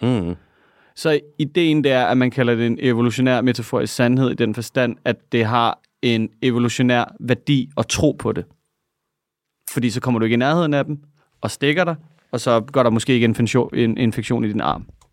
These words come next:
Speaker 1: Okay, så fordi vi alle sammen tror på, at de kan skyde med piggene, så er de lidt i sikkerhed?
Speaker 2: Ja, og vi er i sikkerhed, fordi vi tror på, at de kan gøre noget, som de ikke kan.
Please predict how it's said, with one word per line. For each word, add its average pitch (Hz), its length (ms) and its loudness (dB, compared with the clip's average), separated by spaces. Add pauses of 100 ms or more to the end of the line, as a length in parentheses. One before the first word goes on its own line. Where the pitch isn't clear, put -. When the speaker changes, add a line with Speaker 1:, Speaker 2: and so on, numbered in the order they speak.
(760)
Speaker 1:
Okay, 110 180 -4
så 98 120 -2
fordi 87 240 0
vi 131 80 4
alle 113 160 4
sammen 104 160 2
tror - 260 2
på, 120 200 2
at 110 120 0
de 110 80 -2
kan 104 100 2
skyde 107 280 2
med 110 80 2
piggene, 104 360 -2
så - 160 -2
er 113 40 2
de 110 160 -2
lidt 98 200 -2
i 107 40 -2
sikkerhed? 104 400 -2 (840)
Speaker 2:
Ja, 156 140 4
og 151 220 0
vi 180 100 4
er 180 60 4
i 147 80 4
sikkerhed, 127 380 0 (200)
fordi 127 200 2
vi 131 100 2
tror 143 280 0
på, 143 200 -2
at 117 100 -2
de 127 60 -2
kan 123 200 0
gøre 127 260 2
noget, 123 240 4
som 127 140 -2
de 117 100 0
ikke 117 140 0
kan. - 180 -4